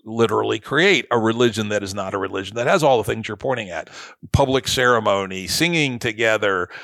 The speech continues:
you know, a sense of moral obligation, a, no-, a set of norms that we all agree to and enforce,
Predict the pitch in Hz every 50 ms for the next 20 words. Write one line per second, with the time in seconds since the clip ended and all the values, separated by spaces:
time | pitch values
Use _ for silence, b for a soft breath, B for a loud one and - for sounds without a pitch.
0 | B B B - 104 101 101 - - 107 101 - - 160 151 147 - 147 131 110
1 | 113 131 139 147 151 143 135 135 135 135 131 113 123 120 104 120 123 127 127 107
2 | - 120 110 98 98 98 101 110 120 135 151 - 147 - 170 156 139 117 117 120
3 | 127 143 160 160 156 147 147 131 113 147 - 135 139 135 135 139 135 127 113 107
4 | 139 143 135 127 - - 117 98 95 95 98 110 139 180 196 180 170 - 208 214
5 | 208 196 135 107 104 - -